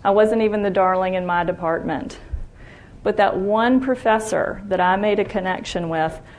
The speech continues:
that poor guy wrote me countless of letters of recommendations over the years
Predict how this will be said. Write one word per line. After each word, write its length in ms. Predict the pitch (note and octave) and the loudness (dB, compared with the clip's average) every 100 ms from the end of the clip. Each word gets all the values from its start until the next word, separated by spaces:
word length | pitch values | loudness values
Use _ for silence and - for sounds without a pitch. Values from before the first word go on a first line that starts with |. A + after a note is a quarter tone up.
| - | -12
that 360 | - G#3+ C4 - | 0 2 2 2
poor 260 | A#3 A3 G#3+ | 0 2 4
guy 320 | F#3+ F#3+ G3 | 4 4 4
wrote 280 | F#3 F3+ - | 4 2 0
me 200 | F3+ F3+ | -6 -6
countless 680 | - - G#3+ G3+ G#3+ A3 A3 | -10 -2 0 0 0 0 -2
of 180 | G3 F#3 | -4 -2
letters 440 | F3 F3 F3 F3 | 0 2 0 -2
of 120 | F3 | -2
recommendations 880 | E3+ E3+ F#3 E3+ E3 E3 E3+ E3+ E3 | -2 -2 -2 -4 -2 -2 -2 -4 -4
over 220 | E3 E3 | -2 -2
the 80 | E3+ | -2
years 480 | D#3+ E3 D#3+ E3 | -2 0 0 -2